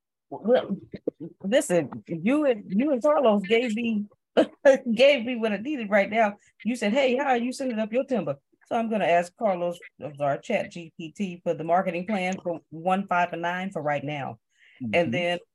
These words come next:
Speaker 1: I'm gonna, uh, yeah, for right now. I don't, you said don't work on one thing at a time. So that's what I'm gonna do.
Speaker 2: You can only speak one word at a time.
Speaker 1: Yes.
Speaker 2: Y'all,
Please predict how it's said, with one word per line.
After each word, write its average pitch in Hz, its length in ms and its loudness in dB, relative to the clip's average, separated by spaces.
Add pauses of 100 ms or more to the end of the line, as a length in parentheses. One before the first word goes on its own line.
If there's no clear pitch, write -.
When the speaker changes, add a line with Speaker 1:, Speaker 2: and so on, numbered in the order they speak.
(320)
Speaker 1:
I'm 156 160 -6
gonna, 170 200 -2
uh, 139 400 -6 (420)
yeah, 185 380 2
for 185 120 2
right 156 220 0
now. 135 200 -4 (540)
I 151 60 0
don't, 151 300 -4
you 165 120 -8
said 160 240 0
don't 151 200 -2
work 160 220 -2
on 156 120 2
one 156 140 0
thing 156 160 -2
at 151 80 -2
a 156 40 -12
time. 123 320 -2
So 131 160 -4 (140)
that's 143 180 2
what 135 140 -4
I'm 135 120 -4
gonna 131 200 -6
do. 117 160 -10 (2500)
Speaker 2:
You 156 120 0
can 165 120 4
only 165 320 4
speak 175 420 -2
one 135 320 -2
word 131 320 0
at 101 100 -6
a 92 80 -10
time. 82 420 -18 (300)
Speaker 1:
Yes. - 440 -8 (1080)
Speaker 2:
Y'all, - 380 -20